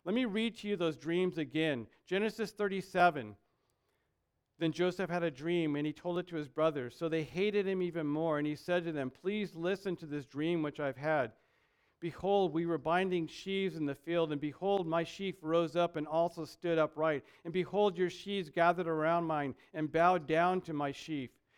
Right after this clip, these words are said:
And his brothers said to him, "Are you really gonna reign over us? Or are you really going to rule over us?" So they hated him even more for his dreams and for his words.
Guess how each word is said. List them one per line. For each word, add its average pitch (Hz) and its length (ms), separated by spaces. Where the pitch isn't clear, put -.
And 180 100
his 175 140
brothers 180 400
said 185 240
to 175 80
him, 143 280
"Are 160 100
you 233 220
really 156 520
gonna 202 260
reign 131 440
over 220 360
us? 240 420
Or 190 180
are 208 80
you 262 220
really 220 420
going 214 260
to 190 120
rule 143 600
over 247 300
us?" 240 440
So 185 160
they 190 160
hated 240 400
him 226 140
even 202 200
more 180 300
for 175 180
his 143 180
dreams 156 460
and 135 140
for 135 160
his 120 160
words. 135 580